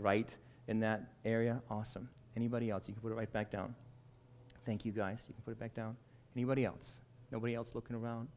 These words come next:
Awesome. Let me pray with those really quick. Heavenly Father, you saw the hands raised, and I, we just, when we come before you, you are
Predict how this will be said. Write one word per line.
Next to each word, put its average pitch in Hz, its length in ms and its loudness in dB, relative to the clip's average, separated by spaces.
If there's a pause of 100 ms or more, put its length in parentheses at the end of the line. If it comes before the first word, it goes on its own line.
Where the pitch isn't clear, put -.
(160)
Awesome. - 340 -10 (320)
Let 135 60 0
me 143 100 4
pray 131 280 4
with 113 140 2
those 113 300 -4
really 117 220 -4
quick. - 240 -8
Heavenly 131 220 0
Father, 123 320 2
you 117 160 0
saw 117 320 0 (500)
the 120 60 -4
hands 123 340 0
raised, 123 400 -2
and 110 140 -4
I, 113 200 -4
we 117 140 -2
just, 120 380 -6
when 117 160 -2
we 120 80 0
come 131 240 -2
before 123 340 0
you, 113 100 0
you 117 300 0
are 113 220 2